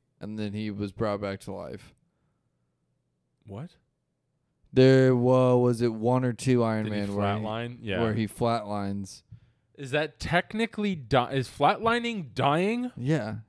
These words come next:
Speaker 1: your heart stops.
Speaker 2: But it's, but does
Speaker 1: It
Speaker 2: your
Speaker 1: means
Speaker 2: brain
Speaker 1: you're dead.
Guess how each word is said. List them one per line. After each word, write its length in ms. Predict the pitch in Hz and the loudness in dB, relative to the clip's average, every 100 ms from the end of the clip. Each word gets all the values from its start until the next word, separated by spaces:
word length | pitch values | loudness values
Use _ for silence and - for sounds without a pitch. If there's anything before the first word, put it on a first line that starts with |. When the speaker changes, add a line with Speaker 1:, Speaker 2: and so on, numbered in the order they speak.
| - | -8
Speaker 1:
your 120 | 113 | -8
heart 380 | 123 151 156 - | -2 2 2 0
stops. 560 | - - - - - _ _ _ _ _ _ _ _ - | -14 -16 -16 -20 -20 _ _ _ _ _ _ _ _ -2
Speaker 2:
But 140 | 160 | 0
it's, 180 | 147 - _ _ _ _ _ _ _ _ | 0 -8 _ _ _ _ _ _ _ _
but 140 | 147 | -8
does 160 | 131 117 | -6 -2
Speaker 1:
It 20 | |
Speaker 2:
your 80 | 120 | 0
Speaker 1:
means 140 | 127 | 2
Speaker 2:
brain 180 | 113 117 | 2 0
Speaker 1:
you're 80 | 135 | 0
dead. 360 | 135 127 104 | 0 -2 -4